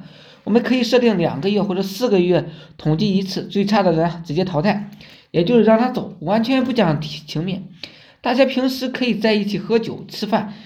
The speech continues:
开玩笑都可以的，但是数据统计出来后啊，就要严格执行了。如果你的员工开始比较少的话，你可以四个月淘汰一个；如果员工比较多啊，每个月淘汰一个人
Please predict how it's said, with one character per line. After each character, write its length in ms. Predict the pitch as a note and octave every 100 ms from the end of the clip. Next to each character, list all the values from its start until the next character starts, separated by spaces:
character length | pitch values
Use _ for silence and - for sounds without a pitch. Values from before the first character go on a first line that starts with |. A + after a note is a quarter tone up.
| -
开 180 | - A3+
玩 220 | G3 F3
笑 160 | F#3 D3
都 160 | G3+ A3
可 140 | -
以 80 | B2
的， 140 | - - - -
但 160 | A3 A3+
是 200 | A#3+ G#3+
数 160 | G#3+
据 100 | A#3+
统 220 | - D3+ D#3
计 120 | A3
出 140 | -
来 120 | D3+
后 120 | D3 D3+
啊， 260 | A2 - -
就 100 | D#3
要 100 | E3
严 240 | D3 E3
格 100 | F#3
执 160 | F#3 G3
行 140 | C3
了。 240 | E3+ - - - - - - -
如 120 | C4
果 80 | C4+
你 100 | A#3
的 80 | G3+
员 260 | G3 A#3
工 180 | B3 C4
开 180 | B3 B3
始 120 | A3+
比 160 | F#3 D#3+
较 400 | F#3+ G3 F#3+ F#3+ - - _
少 260 | - F3+ B2+
的 80 | F#3+
话， 280 | G#3+ D#3 C#3
你 120 | D3
可 180 | D3 G#3+
以 120 | G3
四 260 | - -
个 100 | A3
月 120 | E3 -
淘 200 | - C#3+
汰 120 | D#3
一 140 | A#2
个； 180 | - - - _
如 120 | - A3
果 120 | G#3
员 160 | F#3+
工 160 | A3 A#3
比 80 | F#3+
较 100 | F#3
多 160 | F#3
啊， 140 | G3 - - - _ _
每 160 | D3 E3+
个 120 | A3
月 120 | A#3
淘 200 | - G3
汰 100 | G#3+
一 140 | F#3+ F#3+
个 160 | G#3+
人 320 | D3+ - -